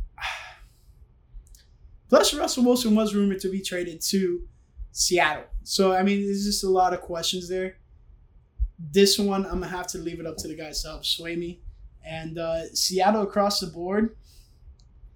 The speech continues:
this is, this is one of those that you go against the grain and go with Chicago, just for the mere fact that it could help me make up ground, but it could also hurt me. <laughs> So we'll, we'll see what happens. Next, we have the Denver Broncos at the Las Vegas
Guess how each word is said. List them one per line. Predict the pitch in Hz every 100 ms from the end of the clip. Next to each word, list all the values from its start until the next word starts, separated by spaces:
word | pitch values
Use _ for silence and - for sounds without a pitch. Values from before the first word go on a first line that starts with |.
| _ - -
this | 190 202
is, | 220 214 175
this | 196 202
is | 202
one | 202 196
of |
those | 196 185
that | 175
you | 175
go | 180
against | 170 175 175 170
the |
grain | 165 170 175 180
and | 160
go | 160 160
with | 156
Chicago, | 170 - 156 160 175 185 - - - - -
just | 180 170 - 185
for |
the | 175
mere | 170 165 165
fact | 170 147 151
that | 156 135 -
it | 160
could | 170
help | 147 151 151
me | 156 147
make | 147 147
up | 156 143
ground, | 143 170 208
but | 196
it | 247
could | 262
also | 269 269
hurt | 262 294
me. | 214 147
<laughs> |
So | - 240
we'll, | 277 247 302 220 175
we'll | 247 302
see | - 277 277
what | 190
happens. | 190 - - - - - - - - - - - 180
Next, | 214 208
we | 196
have | 190 180
the | 175
Denver | 170 220 202
Broncos | 190 190 190 185 -
at | 190 190
the | 190
Las | 175 175 -
Vegas | 175 175 175